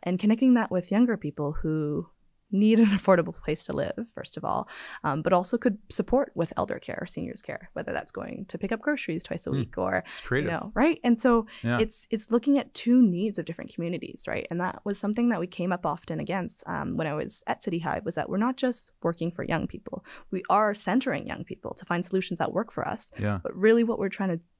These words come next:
Speaker 1: build is our intergenerational relationships and
Speaker 2: Mm-hmm.
Speaker 1: partnerships and solutions that can work.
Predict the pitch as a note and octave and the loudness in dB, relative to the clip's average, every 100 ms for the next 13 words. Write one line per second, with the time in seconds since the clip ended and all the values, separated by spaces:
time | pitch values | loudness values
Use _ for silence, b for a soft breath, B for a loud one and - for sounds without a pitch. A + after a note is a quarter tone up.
0 | _ F#3+ A3+ - - G#3 - - - F3+ | _ -2 0 -2 -4 -6 -14 -20 -6 -4
1 | - G#3 G#3 F#3 E3+ - - - - G3+ | 0 0 -2 -4 -4 -4 -6 -4 -4 -4
2 | - B - F3+ F3+ - - - - E3+ | -8 B 2 4 4 0 -4 -6 -6 -2
3 | F3 F3+ F3+ - - - F#3+ G#3+ A3 - | 2 2 0 -6 -8 -4 -2 -2 -2 -2
4 | F3 - - F#3 - | -4 -6 -4 -2 -2